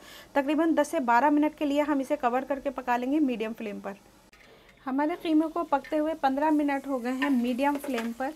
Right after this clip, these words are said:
अब आप देख सकते हैं कि कीमे से पानी बिल्कुल खुशक हो गया है और अब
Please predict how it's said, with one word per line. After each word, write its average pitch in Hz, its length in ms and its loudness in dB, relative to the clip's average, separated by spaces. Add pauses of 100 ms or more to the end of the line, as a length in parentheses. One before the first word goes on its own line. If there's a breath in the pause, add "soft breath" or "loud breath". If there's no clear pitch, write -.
(340 loud breath)
अब 247 140 2
आप 269 120 6
देख 311 220 -2
सकते 330 280 -8
हैं 330 240 -2
कि 320 160 -6
कीमे 277 300 -2
से 302 120 -2
पानी 277 300 0
बिल्कुल 269 300 -4
खुशक 311 440 -2
हो 294 120 2
गया 254 200 -2
है 277 200 -6 (540 loud breath)
और 233 260 -2 (140)
अब 262 240 0